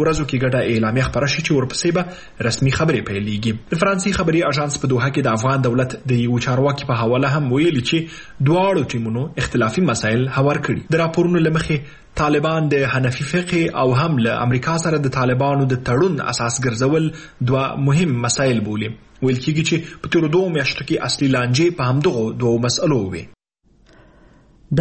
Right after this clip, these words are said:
Speaker 2: افغان سولې په تړاو پرون افغان حکومت اعلان وکړ چې له پاکستان سره یو مهم سند لاسلیک کړی چې د سولې له هڅو سره به مرستندوی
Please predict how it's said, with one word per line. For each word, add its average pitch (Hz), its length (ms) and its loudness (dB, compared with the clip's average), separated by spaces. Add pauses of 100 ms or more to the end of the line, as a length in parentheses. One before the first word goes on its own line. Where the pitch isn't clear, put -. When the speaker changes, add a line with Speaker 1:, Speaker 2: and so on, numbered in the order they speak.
Speaker 2:
افغان 202 260 2
سولې 170 260 0
په 160 120 -2
تړاو 151 320 2
پرون 139 260 4 (520)
افغان 120 580 0
حکومت 123 440 -2
اعلان 135 260 4
وکړ 180 280 0
چې 156 140 0
له - 140 -4
پاکستان 127 480 0
سره 107 180 0 (140)
یو 135 60 4 (100)
مهم 165 260 4
سند 120 300 0
لاسلیک - 360 -4
کړی 170 160 4 (100)
چې - 140 -6
د 110 140 0
سولې 143 560 0
له 117 140 0
هڅو 131 320 -2
سره 113 200 0
به 151 140 0 (160)
مرستندوی 131 520 0